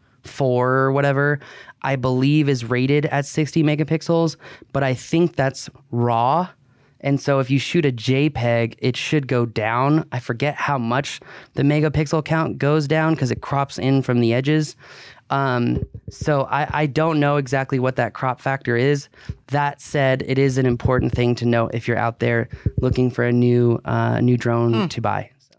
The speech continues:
Speaker 2: Very interesting. Meaning you have to get a different version of Mapper, a more expensive
Speaker 1: More
Speaker 2: version?
Speaker 1: expensive version.
Speaker 2: No kidding.
Speaker 1: Mm-hmm.
Speaker 2: Interesting.
Speaker 1: Yeah.
Speaker 2: I didn't know that. Wow.
Speaker 1: Yep.
Speaker 2: I feel we've learned a lot today.
Speaker 1: I feel like I learn a
Speaker 2: Professor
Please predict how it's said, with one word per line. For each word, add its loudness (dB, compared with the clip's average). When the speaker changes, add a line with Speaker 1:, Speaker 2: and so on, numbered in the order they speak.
Speaker 2:
Very 0
interesting. -4
Meaning 2
you 2
have -2
to -6
get -2
a 0
different -6
version 0
of 0
Mapper, -2
a -2
more 0
expensive -6
Speaker 1:
More 4
Speaker 2:
version? 2
Speaker 1:
expensive -2
version. -2
Speaker 2:
No 0
kidding. -6
Speaker 1:
Mm-hmm. 0
Speaker 2:
Interesting. -4
Speaker 1:
Yeah. -2
Speaker 2:
I 2
didn't -2
know -6
that. -6
Wow. -4
Speaker 1:
Yep. -4
Speaker 2:
I -2
feel 0
we've -2
learned 0
a 0
lot 0
today. -2
Speaker 1:
I -2
feel 2
like 2
I 2
learn 2
a 2
Speaker 2:
Professor 2